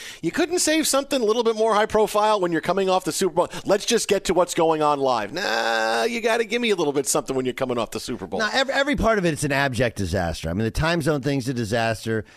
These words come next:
Speaker 2: The fact that Americans aren't really that good is a disaster. The fact that we don't care is a disa-, it's in China.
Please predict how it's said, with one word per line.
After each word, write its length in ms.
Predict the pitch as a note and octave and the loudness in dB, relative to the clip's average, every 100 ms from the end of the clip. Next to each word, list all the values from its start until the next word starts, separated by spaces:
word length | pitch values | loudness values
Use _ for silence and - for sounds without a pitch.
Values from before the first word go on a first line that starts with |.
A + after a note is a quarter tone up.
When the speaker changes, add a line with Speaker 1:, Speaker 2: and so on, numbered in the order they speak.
| _ | _
Speaker 2:
The 80 | G2+ | -2
fact 280 | C#3+ C#3+ | 0 0
that 120 | C#3 A#2+ | -2 -2
Americans 520 | A#2 C3 - B2 - | 0 0 0 -4 -4
aren't 240 | G#2 A#2 | -4 -4
really 260 | A#2 A#2 A2 | 0 0 2
that 200 | G2+ E2+ | 0 -2
good 380 | D2+ A2+ A2 - | 0 0 0 -4
is 180 | - G#2+ | -4 -2
a 60 | G#2 | -2
disaster. 760 | F#2 E2 G#2 G#2 G2+ - G#2+ F#2 - - | -4 -2 0 0 -2 -2 -2 -4 -12 -12
The 60 | |
fact 280 | - C3 B2+ | -2 0 0
that 240 | C3+ B2 - | 0 -2 -2
we 120 | A#2+ | 0
don't 280 | A#2 G#2+ E2+ | 0 -2 -6
care 520 | - G#2+ G#2+ G#2+ G2+ - _ _ | -2 0 2 0 -2 -8 _ _
is 180 | B2 G2+ | -6 -4
a 40 | |
disa-, 340 | G#2+ F#2+ G#2+ G#2 | -4 -2 -2 0
it's 180 | A2 - | -2 -2
in 140 | D3+ | -4
China. 720 | F#2+ - G#2 A2 A#2 A#2 A2 | -4 -6 -2 -2 0 0 -2